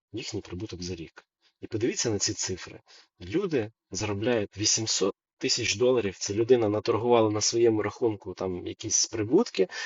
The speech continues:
Люди з інших брокерів різних скопіювали її угоди на свої рахунки, на мільйони доларів своїх грошей.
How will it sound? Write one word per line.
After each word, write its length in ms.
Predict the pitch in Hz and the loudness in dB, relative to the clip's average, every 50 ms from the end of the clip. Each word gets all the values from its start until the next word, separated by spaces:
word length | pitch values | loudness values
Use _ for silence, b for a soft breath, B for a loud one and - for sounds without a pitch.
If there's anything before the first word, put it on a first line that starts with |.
| B B B B | B B B B
Люди 440 | 117 117 135 151 147 117 117 104 - _ b b b b - | 0 6 8 10 10 10 8 4 2 _ b b b b -6
з 200 | 101 101 110 139 | -2 4 8 10
інших 320 | 156 147 127 - 131 113 | 10 10 10 8 6 6
брокерів 560 | 110 104 113 127 131 131 - - 107 101 90 98 | 6 8 10 10 10 10 8 2 -2 0 0 2
різних 460 | 104 113 110 95 101 95 - - - | 2 2 2 0 -2 -4 -4 -4 -4
скопіювали 1040 | - - 117 113 - 117 113 113 110 107 113 117 120 117 110 101 98 92 90 87 87 - - _ _ _ - | -2 0 0 0 2 4 4 6 6 6 6 8 8 6 6 4 2 0 -2 -6 -10 -14 -20 _ _ _ -8
її 260 | 107 101 101 104 101 | -4 0 2 6 6
угоди 440 | 101 98 87 98 120 143 151 165 156 | 6 6 6 6 6 6 6 6 6
на 100 | 151 143 | 4 4
свої 260 | - - 139 135 139 | 2 2 0 0 0
рахунки, 600 | 135 135 - - 143 143 151 151 - - 156 151 - _ _ _ _ _ _ _ _ - | 0 0 -2 -2 -2 0 0 -2 -2 -6 -12 -14 -16 _ _ _ _ _ _ _ _ -2
на 120 | 110 113 | 2 4
мільйони 440 | 113 117 117 117 117 120 117 113 113 | 4 4 6 6 6 6 8 6 6
доларів 380 | 110 113 113 110 107 107 104 101 | 6 8 6 6 6 2 -2 -4
своїх 420 | - - 104 101 101 - - - | -2 -2 -2 -2 -2 -4 -10 -16
грошей. 560 | 101 92 92 101 104 - - - 107 104 104 | -14 -12 -8 -4 0 2 2 2 2 0 -4